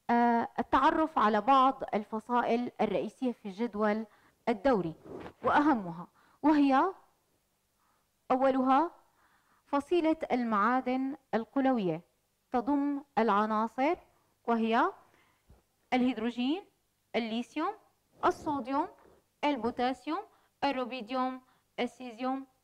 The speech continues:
الفرانسيوم، وهي عناصر تنتهي جميعها بإلكترون تكافؤ واحد في السوية الفرعية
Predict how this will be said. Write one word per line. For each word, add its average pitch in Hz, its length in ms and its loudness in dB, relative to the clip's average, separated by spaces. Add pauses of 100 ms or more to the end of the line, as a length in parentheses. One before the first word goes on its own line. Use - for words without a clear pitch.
(140)
الفرانسيوم، 269 720 -4 (1700)
وهي 269 180 4
عناصر 302 460 2
تنتهي 320 460 -2
جميعها 277 480 0
بإلكترون 247 840 -6
تكافؤ 233 600 -4 (520)
واحد 202 400 0 (360)
في - 80 -20
السوية 226 380 -4
الفرعية 208 600 -4